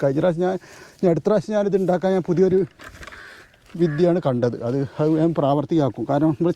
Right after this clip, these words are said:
ചെയ്യണത് നമുക്ക് ഉണ്ടാക്കി കണ്ടതിന് ശേഷം മാത്രമേ ഇത് നമ്മൾ കാണുന്നവർക്ക് ഇങ്ങനെ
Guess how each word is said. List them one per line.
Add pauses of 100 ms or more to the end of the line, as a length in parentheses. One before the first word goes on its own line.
ചെയ്യണത് (680)
നമുക്ക്
ഉണ്ടാക്കി (100)
കണ്ടതിന്
ശേഷം
മാത്രമേ
ഇത്
നമ്മൾ (100)
കാണുന്നവർക്ക് (1300)
ഇങ്ങനെ